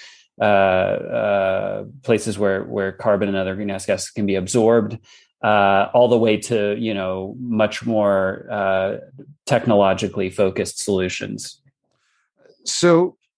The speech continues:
Speaker 2: you know, in addition to, you know, rapidly moving away from fossil fuels, uh,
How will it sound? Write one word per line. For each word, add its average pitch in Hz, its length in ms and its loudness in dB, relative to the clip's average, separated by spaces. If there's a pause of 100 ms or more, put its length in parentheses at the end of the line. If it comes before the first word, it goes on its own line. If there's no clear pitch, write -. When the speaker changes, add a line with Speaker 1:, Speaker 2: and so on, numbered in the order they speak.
(120)
Speaker 2:
you 160 100 2
know, 120 80 0
in 208 360 0
addition 208 680 0 (180)
to, 143 720 4 (320)
you 135 80 -4
know, 110 100 -4
rapidly 120 680 2
moving 110 560 0
away 113 400 -2
from 107 180 -6
fossil 92 440 -4
fuels, 90 600 -6 (340)
uh, 117 240 2